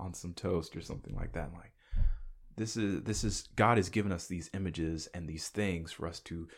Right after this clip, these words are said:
meditate on and reflect on his word. Uh, so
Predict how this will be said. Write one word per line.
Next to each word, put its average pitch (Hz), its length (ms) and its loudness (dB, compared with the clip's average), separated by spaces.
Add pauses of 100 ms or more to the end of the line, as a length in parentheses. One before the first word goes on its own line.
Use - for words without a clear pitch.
(220)
meditate 90 560 4
on 80 320 -4
and 76 200 -12
reflect - 580 -2
on 80 140 -6
his 76 140 -8
word. 64 400 -4 (420)
Uh, 76 220 0
so 92 380 2